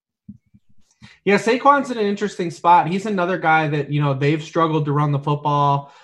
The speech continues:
Uh, you know, not since week two has he been over, you know, four yards per carry. You know, he's capable of, you know, spla-, giving you a splash play. He kinda had one of those save his game kind of on Monday, even though he didn't score a touchdown. He had that sixty-five yard catch.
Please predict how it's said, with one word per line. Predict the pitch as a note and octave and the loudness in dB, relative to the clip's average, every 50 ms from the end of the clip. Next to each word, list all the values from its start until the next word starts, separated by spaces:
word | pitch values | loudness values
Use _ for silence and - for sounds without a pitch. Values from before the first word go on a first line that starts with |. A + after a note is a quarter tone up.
| _ _ - | _ _ -2
Uh, | C3 B2+ B2+ B2 B2 B2+ B2 B2+ | 0 2 2 2 0 -2 -4 -4
you | C3 C3+ | -4 -2
know, | C3 C3 B2+ | -2 -2 -2
not | B2+ C3 C#3+ C#3+ C#3+ | -2 0 0 0 0
since | C#3+ - D#3+ C#3+ C#3+ | -2 -4 -6 -6 -4
week | C#3+ C#3+ C#3+ C#3+ - - | -2 -4 -4 -4 -6 -4
two | - D3 C#3+ C#3+ | -2 0 0 0
has | C#3+ C3+ | 0 0
he | - D3+ C#3+ | -2 -2 -2
been | C#3 C#3 C#3 | 0 0 0
over, | C#3 C3 C#3 C3+ B2+ C3 - - | 0 0 -2 -4 -6 -8 -10 -8
you | C#3+ | -6
know, | C3 C3 C3 | -6 -4 -6
four | - - C#3+ C#3+ C#3 | -4 -2 0 0 2
yards | C3+ C3 C3+ C3+ - | 2 0 -2 -4 -6
per | C#3 | -10
carry. | C#3 - C3+ C3+ C3+ C3 | -6 -4 -4 -2 -2 -2
You | C3 B2+ | -2 -2
know, | C3 | -2
he's | C3 C3 - | -4 -6 -6
capable | - C3+ C3+ C3+ - C3+ C3+ | -4 -4 -4 -4 -4 -4 -4
of, | C3 C3 B2+ | -4 -4 -6
you | C3 | -6
know, | B2+ B2+ B2 | -6 -6 -6
spla-, | A#2+ - - - - C3+ C3 - C3 B2+ | -8 -12 -16 -6 -4 -4 -4 -4 -6 -4
giving | B2+ C#3+ C#3 C#3 C3 C3 C3 | -2 0 0 0 0 -2 -4
you | B2 | -4
a | B2 | -6
splash | A#2+ - - B2+ C3 C3 C3 C3 - - - | -8 -10 -6 -4 -4 -4 -4 -6 -10 -8 -6
play. | C3+ C3+ C3+ C3+ B2+ B2+ B2 - - _ _ _ | -4 -2 -2 -2 -4 -4 -6 -8 -14 _ _ _
He | - D3+ | -2 -2
kinda | D3 F3 F#3+ F#3 F3 | 2 4 4 4 4
had | D3+ D3 D3 D#3 E3+ E3+ | 4 4 4 4 4 4
one | D3+ C#3+ | 4 2
of | C#3 | 2
those | C3+ C3 B2+ B2 - - | 2 0 0 -2 -4 -4
save | D3 C#3 C#3+ C#3+ | 0 0 0 0
his | C3 B2 A2+ | 0 -4 -6
game | - - C3 C3+ C#3 C#3 C3+ B2+ B2 | -6 -4 -2 0 0 0 0 -2 -4
kind | - B2+ C3 B2+ | -4 -4 -4 -4
of | B2+ B2 | -4 -4
on | B2 B2 B2 | -4 -4 -2
Monday, | B2+ C3 C3+ C3 B2+ | -2 -2 0 -2 -2
even | B2 B2+ B2 B2+ | -4 -4 -4 -4
though | B2+ | -6
he | B2+ | -6
didn't | B2+ B2+ - | -6 -6 -8
score | - - A#2+ | -10 -10 -8
a | A#2 | -6
touchdown. | B2+ B2 B2 - B2 A#2 | -6 -8 -8 -10 -12 -10
He | B2 | -8
had | A#2+ A#2+ | -8 -8
that | A#2+ G2+ - | -10 -14 -14
sixty-five | - C3 - _ B2 _ - A#2+ B2 - | -16 -16 -16 _ _ _ -8 -8 -8 -8
yard | A#2+ A2+ A2 - - | -10 -14 -12 -10 -10
catch. | B2+ B2 - - - - | -10 -10 -10 -12 -18 -20